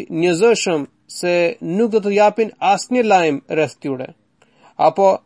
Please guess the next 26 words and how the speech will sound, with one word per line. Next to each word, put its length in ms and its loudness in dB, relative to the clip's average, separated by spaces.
e, 420 -6
shtypi 400 -4
u 160 -2
detyrua 580 2
të 160 -2
mos 260 0
nxirrte 460 0
asnjë 340 0
lajm 280 0
për 160 -2
to. 120 -8
Pra, 260 4
si 240 0
rezultat, 720 0
këto 300 -2
ngjarje 500 4
shkaktuan 640 -2
shumë 400 -2
pak 180 2
trazira 460 0
në 180 0
vend. 260 -10
Por 260 0
shteti 460 0
arriti 420 2
të, 220 2